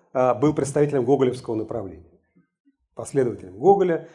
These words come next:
Белинский его в этом качестве успел заметить, приветствовать, э, прославить.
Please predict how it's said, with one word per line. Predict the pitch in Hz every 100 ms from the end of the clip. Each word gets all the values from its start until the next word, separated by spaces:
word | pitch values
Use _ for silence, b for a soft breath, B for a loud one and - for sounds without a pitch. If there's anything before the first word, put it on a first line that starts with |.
| B
Белинский | 120 151 160 - -
его | 113 113
в |
этом | 113 110
качестве | 101 110 - -
успел | 101 - 104
заметить, | 101 135 180 180 -
приветствовать, | 107 131 170 170 - 131 131 b b b b
э, | 117 113 110
прославить. | 110 120 113 175 208 202 185